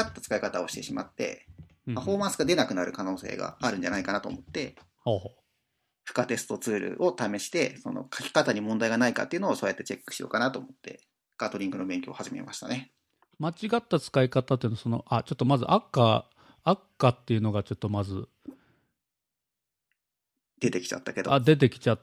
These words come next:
Speaker 2: たんで、こう、アッカーっていうか、ポッカーンっていう、
Speaker 1: うんうん。
Speaker 2: ポッ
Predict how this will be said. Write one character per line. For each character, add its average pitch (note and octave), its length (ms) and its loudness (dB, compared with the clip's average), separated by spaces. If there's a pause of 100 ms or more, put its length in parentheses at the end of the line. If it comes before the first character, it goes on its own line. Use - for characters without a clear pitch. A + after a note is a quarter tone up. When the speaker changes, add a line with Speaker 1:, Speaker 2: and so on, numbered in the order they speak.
Speaker 2:
た A2 140 2
ん G2+ 140 0
で、 A#2 400 2 (960)
こ A2 520 2
う、 - 40 -20 (280)
ア F3 120 10
ッ E3+ 60 0 (100)
カ A2+ 120 4
ー - 40 8
っ - 80 -20
て - 80 -4
い G2+ 40 -2
う - 40 -6
か、 - 280 -2 (160)
ポ F#3+ 100 6
ッ F#3+ 60 0 (140)
カ G3+ 300 8
ー G3 60 0
ン - 20 -4
っ - 20 -4
て - 140 -2
い G2+ 80 0
う、 G2+ 200 -4 (320)
Speaker 1:
う C3+ 60 -2
ん A#2 60 -2
う - 20 -6 (140)
ん。 F#2+ 180 -8 (840)
Speaker 2:
ポ A#3 100 6
ッ A3+ 60 2